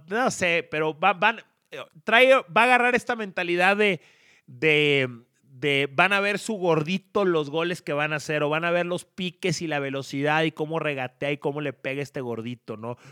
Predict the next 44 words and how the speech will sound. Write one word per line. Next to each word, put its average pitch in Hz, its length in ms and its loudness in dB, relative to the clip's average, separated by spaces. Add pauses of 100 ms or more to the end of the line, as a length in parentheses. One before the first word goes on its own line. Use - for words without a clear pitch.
O 135 100 -4
a 139 40 -2
ver 143 100 -4
si 156 100 -10
no 160 100 -12
saca 147 220 -12
una 160 140 -8
foto 160 280 -10
con 147 180 -14
cuadritos 131 760 -8
en 127 80 -8
una 135 180 -8
semana 127 400 -8
más, 120 380 -4
en 120 120 -10
dos 120 120 -8
semanas 127 400 -6
más, 127 180 -6
no 143 140 -6
tengo 165 260 -6
idea. 135 320 0 (300)
Se 208 140 2
va 220 100 8
a - 20 8
recuperar 165 600 2
físicamente 151 600 -8
Leo 147 160 -4
Fernández 123 720 -6
y 139 140 -2
va 147 80 2
a 156 40 4
estar 151 280 -2
en, 135 260 -6
en, 123 260 -12
en 127 140 -10
buena 147 220 -4
forma 143 260 -4
física, 139 400 -12
confiemos, 135 540 -10
para 117 160 -8
el 117 80 -8
arranque 120 340 -6
del 117 140 -8
torneo. 110 400 -10